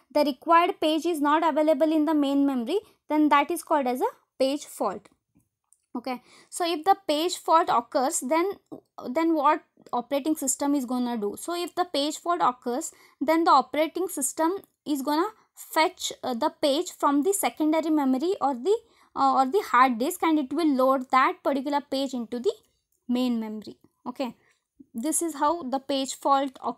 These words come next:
uh, uh, we can, uh, uh, overcome. So this main memory, as you can observe in the picture, that is main memory is divided into in equal sized frames,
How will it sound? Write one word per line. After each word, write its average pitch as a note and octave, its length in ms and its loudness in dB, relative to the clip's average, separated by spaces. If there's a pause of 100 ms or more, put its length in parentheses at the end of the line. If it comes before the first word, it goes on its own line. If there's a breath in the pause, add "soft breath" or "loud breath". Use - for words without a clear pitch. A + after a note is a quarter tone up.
uh, A#3 580 -6 (200)
uh, A#3 140 -6
we A#3+ 220 -4
can, C#4+ 360 -2
uh, A3+ 400 -4 (100)
uh, A3+ 320 -10
overcome. B3 640 0 (1160 loud breath)
So E4+ 180 -2
this E4+ 180 -4
main E4 360 2
memory, F#4+ 360 2
as D#4 200 4
you D#4+ 80 -4
can F4 180 -2
observe C#4 380 0
in E4 160 2
the F4 100 -2 (140)
picture, D4+ 520 -6
that C4 220 -6
is C#4+ 140 -4
main C#4 280 0
memory D#4+ 300 2
is C#4 140 0
divided C4+ 440 0
into D4 220 0
in C#4 300 0
equal D#4 400 -2
sized E4 480 0
frames, C#4 560 -2